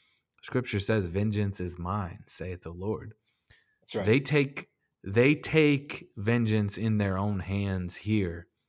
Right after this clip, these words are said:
Speaker 1: It's not the Lord's direction for them to destroy Shechem. And so I, I tend to think in this circumstance that they,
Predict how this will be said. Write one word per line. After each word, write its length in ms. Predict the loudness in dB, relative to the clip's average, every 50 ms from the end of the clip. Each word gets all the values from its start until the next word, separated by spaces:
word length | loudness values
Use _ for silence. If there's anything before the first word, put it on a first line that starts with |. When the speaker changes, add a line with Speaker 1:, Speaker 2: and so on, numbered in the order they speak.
| _ _ _ -16
Speaker 1:
It's 140 | -8 -4
not 280 | 0 2 2 2 2 0
the 60 | 0
Lord's 400 | 0 2 4 4 2 2 0 -4
direction 920 | -6 -4 -4 -2 2 2 2 2 2 -2 -4 -4 -4 -6 -6 -8 -10 -12 -16 _ _ _ _ _ _ _ _ _ _ _ _ _ _ _
for 180 | _ -4 -2
them 220 | 2 2 2 2 2
to 100 | 0 -4
destroy 720 | -4 -4 -6 -4 -4 -6 -4 -2 0 2 2 2 2 0
Shechem. 640 | -2 -4 -2 -2 -2 -2 -2 -4 -8 -10 -10 -14 -16 -18 _ _ _ _ _ _ _ _ _ _ _ _
And 140 | -6 -4 0
so 320 | 0 2 2 2 0 2 4
I, 420 | 6 8 8 8 8 4 2 -2 -8 _ _ _ _ _ 4
I 280 | 6 6 8 6 6 4
tend 360 | 2 0 0 2 2 2 2
to 80 | 0
think 560 | 0 0 -2 0 0 0 0 -2 -4 -8 -12 -8 _
in 180 | -2 -2 0 2
this 380 | 4 4 4 2 0 -4 -8 -10 _ _ _ _ -8
circumstance 1300 | -4 0 2 2 2 2 0 -2 -2 -2 -4 -4 -4 -4 -4 -4 -4 -6 -6 -8 -8 -10 -10 -10 -12 -14 _ _ _ _ _ _ _ _ _ _ _ _ -10
that 760 | -2 0 2 2 2 2 0 -2 -4 -6 -10 -12 -12 -12 -12 -14 _ _ _ _ _ _ _ _ _ _ -10
they, 760 | -2 2 4 4 4 4 4 2 2 2 0 0 -2 -4